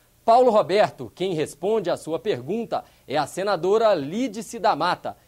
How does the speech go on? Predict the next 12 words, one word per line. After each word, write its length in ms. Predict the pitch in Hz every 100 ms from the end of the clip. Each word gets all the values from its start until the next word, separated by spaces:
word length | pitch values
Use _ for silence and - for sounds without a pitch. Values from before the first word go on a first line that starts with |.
| _ 110
vice-presidente 1040 | 139 262 - 214 202 175 127 127 196 160
da 140 | 143
Comissão 380 | 139 156 - 151
Permanente 840 | - 214 202 160 113 180 190 - - _ -
em 160 | 285 254
Defesa 460 | 190 - 139 135
do 140 | 135 233
Emprego 580 | 202 156 190 196 226 -
e 100 | 214
da 180 | 202 185
Previdência 920 | - 220 269 233 147 147 165 165 180
Social. 600 | - 185 180 180 117